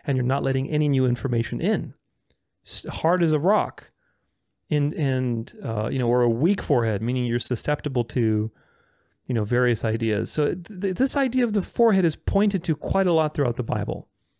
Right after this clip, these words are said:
to denote your mentality, your mindset, your spiritual aptitude, your identity, in this particular case with Mystery Babylon and the other ones, like with the seal of God and Aaron and stuff like that. So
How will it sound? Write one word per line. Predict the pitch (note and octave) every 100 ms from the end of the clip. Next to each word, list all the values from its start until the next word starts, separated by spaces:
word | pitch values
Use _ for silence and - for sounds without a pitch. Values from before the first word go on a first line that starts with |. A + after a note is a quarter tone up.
| _ _ _ -
to | C#3
denote | D3 C#3 D3 D3+ - - _ _ _ _ _ _ _ -
your | C#3+ C3+ C#3 C3+
mentality, | B2+ A2+ G#2+ D3 F3 G3+ G3
your | C3+
mindset, | A2+ A2+ D3+ F#3 - G3 G3+ C#3
your | A2+
spiritual | - D3+ C#3 - -
aptitude, | C3 - E3+ F3+ F3+ F3+ F#3 _ _ _ _ _
your | B2+ A#2
identity, | A2 - B2+ C#3 E3+ F#3+ G3+ A#3+ - _ _
in | A#2+
this | B2+ -
particular | C#3 C#3 C#3 C#3
case | - C#3
with | C#3 C3
Mystery | B2 -
Babylon | A2 A2 A#2+ B2+
and | A#2
the | G#2+
other | G#2 G#2
ones, | G#2+ A2
like | G#2 -
with | A2+
the | A2
seal | A2+ G#2
of | G#2+
God | - A#2+ A2
and | G#2+
Aaron | G#2+ G#2
and | A#2 -
stuff | - -
like | A2+
that. | - -
So | D#3 D3